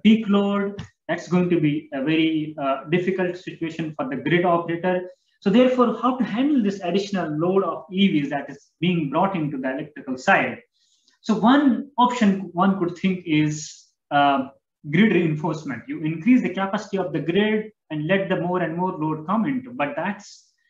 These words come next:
easier said than, said than, you know, done, because there's a lot of cost implications involved in grid infrastructure upgradation. So therefore, it's not a straightforward option. There's, there's a lot of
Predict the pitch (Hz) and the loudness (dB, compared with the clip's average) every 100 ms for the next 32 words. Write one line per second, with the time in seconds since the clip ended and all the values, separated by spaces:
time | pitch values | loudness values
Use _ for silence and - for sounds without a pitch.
0 | _ _ 196 254 214 180 - 180 156 151 | _ _ 6 6 4 -2 -4 -4 -2 -4
1 | - - 180 - 147 135 - 143 131 185 | -4 -2 -2 0 -2 -2 -6 -6 0 2
2 | 196 151 156 147 147 135 135 135 190 247 | 2 0 -4 -6 -6 -8 -8 -2 2 2
3 | 247 - 254 247 233 180 160 156 151 151 | 0 0 2 6 6 6 0 -4 -6 -6
4 | 135 156 143 156 156 147 139 135 131 _ | -6 -6 -2 0 0 -2 -2 -2 -6 _
5 | _ _ 254 208 262 185 - 170 160 - | _ _ 2 4 6 4 0 -10 -10 -10
6 | 156 143 135 139 135 127 131 151 165 196 | -10 -8 -6 -4 -4 -4 -4 -2 0 0
7 | - 175 - - - 190 254 - - 208 | 2 0 -2 -10 -8 -2 -2 -2 0 0
8 | 202 180 175 165 156 - 156 123 120 151 | 0 -4 -2 -2 -4 -4 -4 -4 -6 -10
9 | 147 147 147 165 214 156 | -10 -12 -4 2 2 2